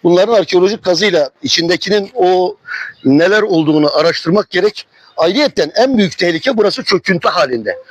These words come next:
Bunun üzerindeki yıllar evvel aslına uygun olmayarak bir beton yapılmış fakat çöküyor.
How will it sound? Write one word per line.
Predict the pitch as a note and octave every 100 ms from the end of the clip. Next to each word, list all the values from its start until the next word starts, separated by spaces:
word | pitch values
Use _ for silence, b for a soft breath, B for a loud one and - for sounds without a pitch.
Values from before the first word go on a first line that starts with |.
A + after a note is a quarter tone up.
| B B
Bunun | C#3+ B3 C#4+
üzerindeki | A#3 F#3 G3 F3+ F3+ E3 F3+
yıllar | D#3+ E3+ G#3 A3
evvel | F3 D#3 C3 B B B
aslına | E3+ - G#3+ A3
uygun | G3+ G3+ G#3
olmayarak | G#3+ G3+ A#3+ A#3 E3+ D3 - D3
bir | E3+ D#3+ _ B B A#2
beton | F3+ F#3 B3 A3 C3+ F3 C3 - - - - C3
yapılmış | C#3+ - E3 A#3 - -
fakat | - - A3 A#3 B3+
çöküyor. | - G#3 - F#3